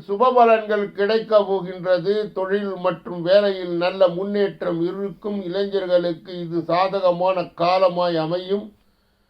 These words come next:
குடும்ப உறுப்பினரிடம் உங்களுக்கு மரியாதை அதிகரிக்கும். வேலை செய்யும் இடத்தில் மகிழ்ச்சியை அதிகரிக்கும்.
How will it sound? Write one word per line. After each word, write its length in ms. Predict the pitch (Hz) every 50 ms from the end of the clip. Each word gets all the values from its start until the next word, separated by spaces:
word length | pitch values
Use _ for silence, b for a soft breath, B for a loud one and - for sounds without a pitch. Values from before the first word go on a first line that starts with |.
| _ _ _ _ _ 214
குடும்ப 400 | 247 247 294 285 277 262 247 262 240 233 214 214 226
உறுப்பினரிடம் 840 | 226 247 233 - 202 233 220 220 220 214 214 214 220 233 247 233 226
உங்களுக்கு 500 | 214 202 208 208 202 196 196 - - 240 233 208 190
மரியாதை 580 | 185 196 220 240 247 240 233 214 - 220 226 226 226 196 175 175
அதிகரிக்கும். 720 | 175 175 202 202 202 202 196 190 180 160 - 214 226 208 175 160 170
வேலை 300 | 190 214 233 233 226 220 175 185
செய்யும் 320 | 196 202 190 196 185 180 180 175
இடத்தில் 480 | 180 202 196 - - - 220 226 202 185 170 165
மகிழ்ச்சியை 600 | 175 180 220 226 165 - - 180 196 196 190 185 175 170
அதிகரிக்கும். 520 | 165 175 175 175 170 160 147 143 - -